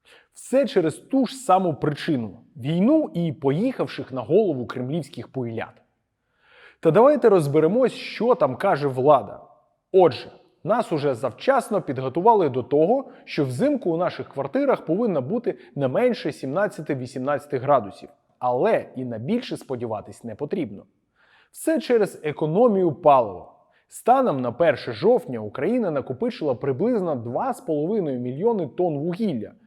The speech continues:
Це максимум, який ми можемо наповнити на складах, та близько п'ятнадцяти мільярдів кубометрів газу.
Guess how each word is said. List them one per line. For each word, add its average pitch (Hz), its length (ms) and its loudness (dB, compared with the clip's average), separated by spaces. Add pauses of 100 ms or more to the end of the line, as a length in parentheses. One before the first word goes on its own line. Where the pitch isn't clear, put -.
(140)
Це 156 160 0
максимум, 143 540 -2 (240)
який 139 320 -6
ми 123 120 -6
можемо 160 460 -2
наповнити 151 680 -4 (220)
на 135 180 -4
складах, 170 640 -2 (180)
та 143 100 0
близько 214 440 2
п'ятнадцяти 185 680 -4
мільярдів 143 580 -2
кубометрів 127 680 -4
газу. 107 420 0